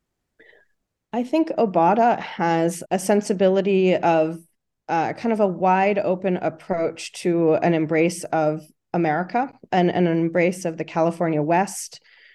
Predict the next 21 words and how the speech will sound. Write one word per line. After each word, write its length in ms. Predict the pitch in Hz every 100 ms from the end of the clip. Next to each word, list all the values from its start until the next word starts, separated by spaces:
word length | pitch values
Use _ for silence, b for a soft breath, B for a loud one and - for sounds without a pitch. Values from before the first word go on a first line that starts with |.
| b -
and 220 | 180 175
the 60 | 165
beauty 440 | 185 208 202 196
of 300 | 175 170 170
the 80 | 165
mountainscapes. 920 | 170 180 185 180 - 175 175 175 - -
And 160 | 160
he 140 | 170 170
did 200 | 185 180
spend 280 | - 185
a 40 | 180
lot 220 | 165 165
of 80 | 170
time 320 | - 165 160
hiking, 560 | 160 175 170 175 165 165
specifically 840 | 165 156 156 175 180 180 170 165
in 240 | - 165 165
Yosemite, 800 | 160 160 - 160 156 156 156 151
and 240 | - 135
painting 420 | - 175 175 170
Yosemite 800 | 160 156 156 156 151 147 139 147